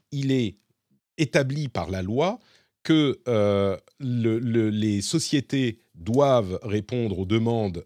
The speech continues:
du gouvernement. Et on peut même se dire, avec, euh, assez peu de doute,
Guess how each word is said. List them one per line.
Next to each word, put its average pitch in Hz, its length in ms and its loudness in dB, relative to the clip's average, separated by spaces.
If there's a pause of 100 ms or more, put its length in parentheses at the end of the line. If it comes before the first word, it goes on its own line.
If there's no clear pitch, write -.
du 95 260 -6
gouvernement. 104 760 -2
Et 117 100 -2
on 92 120 -6
peut 113 140 -6
même 113 200 -2
se 120 100 -4
dire, 107 320 -2 (120)
avec, 92 420 -8
euh, 85 160 -4
assez 120 300 -4
peu 123 180 -2
de 104 40 -8
doute, 127 280 -4